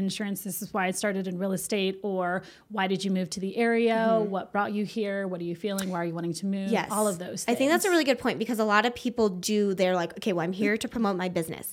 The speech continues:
Speaker 1: Right.
Speaker 2: Yes, but also no, you're here to promote you because you want when people think, "Oh, I'm shopping for insurance. Oh, I met Michaela and she does insurance."
Speaker 1: Mm-hmm.
Speaker 2: So I always kinda tell people, and, you know, this is just my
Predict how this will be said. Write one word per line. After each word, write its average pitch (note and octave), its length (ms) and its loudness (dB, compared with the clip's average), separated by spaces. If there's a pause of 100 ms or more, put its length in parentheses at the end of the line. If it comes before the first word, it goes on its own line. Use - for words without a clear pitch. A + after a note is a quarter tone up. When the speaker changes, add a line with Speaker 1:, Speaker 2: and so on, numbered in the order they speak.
Speaker 1:
Right. G#3+ 180 -10 (1080)
Speaker 2:
Yes, A#3+ 720 4
but B3 100 4
also B3 300 8
no, C4 400 4
you're G#3 180 0
here A#3+ 200 2
to B3+ 60 0
promote C4+ 340 0
you F#3 520 -4 (340)
because A3+ 360 4
you D#4+ 280 8
want E4 220 6
when A#3 100 2
people C4 280 -2
think, A3+ 300 0 (480)
"Oh, C#4+ 180 10
I'm C4 140 6
shopping B3 340 0
for B3 120 -2
insurance. B3+ 580 -2 (160)
Oh, C4+ 120 6
I B3+ 80 8
met B3 160 2
Michaela A3+ 300 0
and G#3 100 -4
she - 100 -6
does F3+ 160 0
insurance." - 480 -12 (120)
Speaker 1:
Mm-hmm. E3+ 260 -4 (180)
Speaker 2:
So B3+ 480 10
I B3+ 140 6
always F4 320 6
kinda B3 280 2
tell A#3+ 180 2
people, G#3 640 2 (120)
and, A#3+ 240 4
you C4 120 2
know, B3 120 4
this B3 200 0
is A3 120 -2
just A3 220 0
my G3+ 520 6